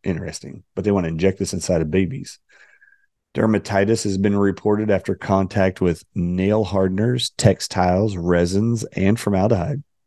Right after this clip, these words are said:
Hmm. How many babies have dermatitis and eczema? Allergies to formaldehyde resins may be the result of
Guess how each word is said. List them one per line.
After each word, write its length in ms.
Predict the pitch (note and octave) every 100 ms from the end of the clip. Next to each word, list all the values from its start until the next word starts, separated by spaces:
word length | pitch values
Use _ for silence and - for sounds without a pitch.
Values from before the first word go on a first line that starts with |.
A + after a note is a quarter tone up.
| -
Hmm. 160 | C3+ - _ -
How 80 | G#2
many 140 | G#2+
babies 320 | F#2 G#2 G#2+ F#2
have 140 | E2
dermatitis 640 | F2 F#2+ F#2+ G2+ G2+ G2 G2
and 200 | F#2+ A2+
eczema? 360 | G#2+ A2+ E2+ B2 _ _ - _ _ _ _ _ _ -
Allergies 540 | - G#2+ G#2 G#2 G2+
to 160 | - G2+
formaldehyde 840 | - G2 G2+ A2 F#2+ E2+ E2+ E2
resins 580 | E2+ F2 F2 E2+ D#2+ E2
may 140 | F2
be 140 | F#2 F#2+
the 100 | F2
result 420 | F2 F#2 F#2 -
of 320 | F2 D#2+